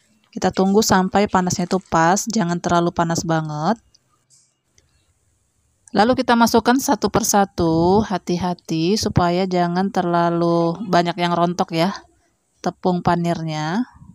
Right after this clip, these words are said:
Nah, ini kita tunggu sampai dia itu, eh, warnanya itu kuning kecoklatan merata ya.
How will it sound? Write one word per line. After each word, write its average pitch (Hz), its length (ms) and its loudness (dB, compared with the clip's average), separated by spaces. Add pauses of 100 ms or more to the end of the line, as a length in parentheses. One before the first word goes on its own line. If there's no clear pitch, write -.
(1080)
Nah, 202 240 2
ini 220 140 0
kita 214 260 0
tunggu 202 480 2
sampai 190 800 2
dia 180 240 2
itu, 214 460 0 (420)
eh, 175 420 2
warnanya 180 380 2
itu 208 140 -4
kuning 185 400 -2
kecoklatan 180 560 -2
merata 175 480 -2
ya. 156 420 -6